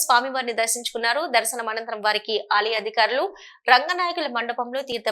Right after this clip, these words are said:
ప్రసాదాలు అందజేయగా, పండితులు ఆశీర్వచనాలు అందజేశారు. బాలకృష్ణ హీరోగా నటించిన డాకు మహారాజు విజయవంతమైన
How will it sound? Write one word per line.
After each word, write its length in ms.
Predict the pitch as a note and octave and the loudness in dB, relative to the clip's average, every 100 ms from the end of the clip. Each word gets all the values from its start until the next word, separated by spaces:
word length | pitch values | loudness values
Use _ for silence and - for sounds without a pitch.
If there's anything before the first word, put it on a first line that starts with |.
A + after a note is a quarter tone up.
| A3 | -2
ప్రసాదాలు 500 | G#3+ A#3+ A#3+ A#3+ A3+ | -2 0 0 -2 -4
అందజేయగా, 540 | G3+ G#3 A3+ G#3 C4 C#4 | -6 -6 -4 -2 -2 -4
పండితులు 380 | A3 G#3 G#3+ G#3+ | -6 -6 -6 -6
ఆశీర్వచనాలు 680 | G3 G3+ A3 G#3 - G3+ F#3+ | -4 -4 -6 -6 -6 -6 -6
అందజేశారు. 540 | G3+ G3+ G#3+ G#3+ A#3 F#4 - - - _ G#3+ | -6 -4 -2 2 2 2 -6 -20 -20 _ 8
బాలకృష్ణ 480 | A#3 D#4 G4 - F#4 D4 | 8 6 0 0 -2 0
హీరోగా 360 | C#4 D#4 D4+ C4+ | 0 0 0 0
నటించిన 480 | A3+ A#3+ A3+ - A3 F#3+ G3+ | 0 0 -6 0 0 2 2
డాకు 280 | G#3 - D4 C#4+ | 2 0 -6 -4
మహారాజు 360 | B3+ B3 B3 A3 G#3 | 2 2 2 -2 -4
విజయవంతమైన 640 | G#3+ B3 A#3+ A#3 G#3+ | -6 -8 -8 -8 -8